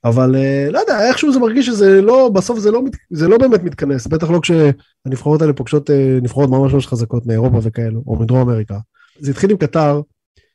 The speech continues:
שהם, אה, כנראה העבירו כסף רק לשניים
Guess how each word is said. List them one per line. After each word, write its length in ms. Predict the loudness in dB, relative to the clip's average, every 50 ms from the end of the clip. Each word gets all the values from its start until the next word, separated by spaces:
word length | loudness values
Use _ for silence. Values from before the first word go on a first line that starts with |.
| _ _
שהם, 320 | _ -4 -2 0 0 2 0
אה, 80 | 0
כנראה 320 | 0 0 2 2 2 2 2
העבירו 420 | 2 2 2 2 2 2 2 0
כסף 380 | 0 -2 -2 -2 -4 -6 -4 -2
רק 220 | -2 -2 0 0
לשניים 680 | 0 0 0 0 0 0 2 2 4 4 4 2 2 0